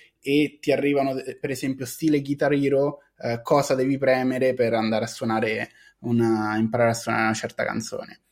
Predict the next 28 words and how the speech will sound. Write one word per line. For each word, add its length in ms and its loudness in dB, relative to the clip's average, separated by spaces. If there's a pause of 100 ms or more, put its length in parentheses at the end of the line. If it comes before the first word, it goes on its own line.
(220)
E, 440 0 (640)
oddio, 320 2
se 300 4
è 40 8
stile 360 2
Guitar 260 2
Hero 240 8
magari 520 4
non 200 0
è 180 0
una 140 -2
vera 160 4
e 60 4
propria 240 4
lezione, 440 2
ma 100 2
è 120 0
più 200 0
un 500 2
suonare 500 0
con 300 2
un, 480 0
un 440 -2
secondo 480 2
pilota, 500 4
però 280 4
magari 640 2 (220)
se, 600 0